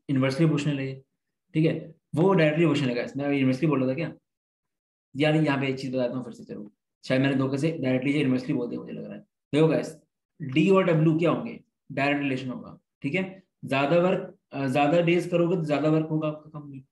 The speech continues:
ज्यादा एफिशिएंट हो आप तो ज्यादा वर्क हो, करोगे, तो आपके डायरेक्टली प्रोपोर्शनल है ये, ठीक है। तो जो आपका upon में होता है ना वो आपका डायरेक्टली प्रोपोर्शनल होता है, और जो आपका मल्टीप्लिकेशन में होता है वो आपका इनवर्सली होता है।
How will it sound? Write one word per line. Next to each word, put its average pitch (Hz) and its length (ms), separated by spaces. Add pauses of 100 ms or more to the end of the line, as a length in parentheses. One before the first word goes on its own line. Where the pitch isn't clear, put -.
(320)
ज्यादा 135 300
एफिशिएंट 175 340
हो 185 80
आप 185 140
तो 143 60
ज्यादा 135 240
वर्क 156 200
हो, 160 160
करोगे, 143 360
तो - 240
आपके 151 260
डायरेक्टली 139 420
प्रोपोर्शनल 123 380
है 107 100
ये, 107 100 (160)
ठीक 151 140
है। 196 140 (460)
तो 165 80
जो 170 140
आपका 185 260 (560)
upon 160 320
में 196 120
होता 139 200
है 139 100
ना 156 220
वो 151 60
आपका 156 160
डायरेक्टली 139 320
प्रोपोर्शनल 127 300
होता 113 220
है, 104 80 (760)
और 151 120
जो 170 120
आपका 175 480
मल्टीप्लिकेशन 160 480
में 170 60
होता 131 140
है 135 40
वो 156 80
आपका 165 180
इनवर्सली 135 420
होता - 260
है। - 60